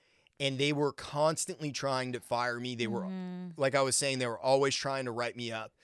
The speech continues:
Speaker 2: It's, like, always an arm wrestling match.
Speaker 1: Yeah, and it was
Speaker 2: Mm-hmm.
Speaker 1: so unhealthy for me mentally.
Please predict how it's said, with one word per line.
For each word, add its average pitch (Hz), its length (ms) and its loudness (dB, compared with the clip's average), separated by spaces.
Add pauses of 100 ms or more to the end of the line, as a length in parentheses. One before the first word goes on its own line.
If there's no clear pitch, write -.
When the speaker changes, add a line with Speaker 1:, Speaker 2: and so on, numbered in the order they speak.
(140)
Speaker 2:
It's, - 100 -12
like, 214 160 -4
always 190 300 2
an 180 100 -4
arm 165 220 -4
wrestling 165 400 -2
match. 156 440 -4
Speaker 1:
Yeah, 160 220 6 (140)
and 156 120 2
it 202 60 0
was 175 120 2
Speaker 2:
Mm-hmm. 180 140 0
Speaker 1:
so 170 340 6
unhealthy 139 500 0
for 135 160 -8
me 120 140 -6
mentally. 110 520 -10